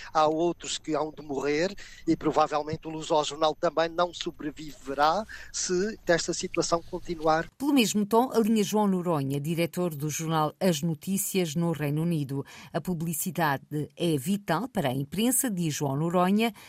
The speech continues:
Speaker 2: que para o ano quer voltar a ler as notícias em papel. Até lá vai dizendo que os apoios do governo de Lisboa não são substanciais.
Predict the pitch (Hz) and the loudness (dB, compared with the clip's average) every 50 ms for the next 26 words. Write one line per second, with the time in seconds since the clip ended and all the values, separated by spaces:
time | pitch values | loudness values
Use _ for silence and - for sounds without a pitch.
0 | - - _ - - 311 285 208 - 294 277 269 226 202 208 233 247 - - 254 | -20 -20 _ -2 2 2 2 4 4 4 4 6 6 6 4 4 2 0 2 0
1 | 226 185 196 214 202 202 208 202 196 196 185 170 180 202 208 185 180 165 131 143 | 2 2 2 0 2 4 4 4 4 4 2 2 4 4 4 4 4 0 0 0
2 | 165 147 - 190 202 190 - 175 170 151 147 165 151 143 185 185 - - 170 139 | -2 -2 0 -2 -2 0 0 -2 -2 0 0 0 0 0 0 -2 0 2 0 2
3 | 135 147 165 156 - 202 202 208 240 262 208 254 233 196 208 196 147 143 185 214 | 2 2 0 0 2 4 6 8 8 8 8 6 4 4 2 0 0 0 0 0
4 | 226 233 214 247 196 - - 208 165 196 185 147 190 185 165 - - 185 151 151 | 0 0 -2 -4 -6 -4 -2 0 0 0 0 0 0 0 0 0 -2 -4 -4 -4
5 | 143 151 170 160 156 165 156 170 202 208 214 196 - 156 156 160 165 165 170 - | -4 -2 -2 0 0 -2 -2 0 0 -2 -2 -2 -2 0 2 2 2 2 0 -4
6 | _ - - - _ - 220 226 226 240 247 - - - 170 160 151 - - 170 | _ -20 -20 -12 _ 2 4 6 6 6 4 4 2 2 2 2 2 -2 -4 -4
7 | 151 - - - - 143 135 - - - 143 127 123 117 117 - - - | -4 -4 -4 -4 -2 -2 0 0 0 -2 0 0 0 -2 -4 -6 -8 -10